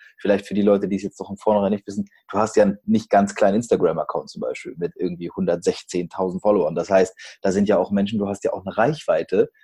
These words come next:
was ja auch gleichzeitig schon wieder eine gewisse Verantwortung ist, die du hast. Und da wird wahrscheinlich auch öfter mal am Tag jemand auf dich zukommen und dir wahrscheinlich die, die, die Moralkeule vorschwingen, oder? Von wegen, naja, äh, ich glaube, Menschen, die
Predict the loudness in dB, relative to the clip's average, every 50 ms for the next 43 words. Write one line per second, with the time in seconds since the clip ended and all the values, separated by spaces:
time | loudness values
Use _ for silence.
0 | _ -2 0 2 4 2 2 2 2 2 4 4 4 4 4 4 4 4 2 -2
1 | -2 -2 0 2 2 2 2 2 2 2 2 0 0 -4 -6 -6 -4 -2 -2 -4
2 | 0 0 0 0 0 -4 -10 -10 -12 _ -12 -10 -10 -4 -2 -2 -2 -2 _ _
3 | _ -20 -20 -20 -14 -4 0 0 0 0 -2 _ _ _ _ _ _ _ _ _
4 | -10 -6 0 2 2 2 2 0 0 2 2 0 2 4 2 4 4 2 0 2
5 | 4 4 4 2 0 -4 0 0 0 2 4 2 4 6 6 6 6 4 2 0
6 | 0 -2 0 0 0 2 2 2 2 2 -2 -4 -6 -8 -10 -6 -6 -6 0 2
7 | 2 2 4 2 -2 -4 0 2 2 4 4 2 2 2 2 2 2 0 -2 _
8 | 0 2 2 2 2 0 -2 -2 -2 -2 -2 0 0 2 4 6 6 6 4 4
9 | 2 2 2 2 -4 -2 -2 -4 -4 -4 -2 -4 -4 -2 -2 0 2 2 2 0
10 | -4 -2 -2 -2 -2 0 -2 -2 0 2 4 2 2 0 _ _ _ -20 -20 _
11 | _ _ -4 0 2 2 4 4 2 0 -2 -4 _ -20 -20 -20 -20 _ -20 -20
12 | -20 -20 _ _ _ _ _ -8 0 4 6 6 8 8 6 4 2 2 0 0
13 | 2 4 4 2 2 0 _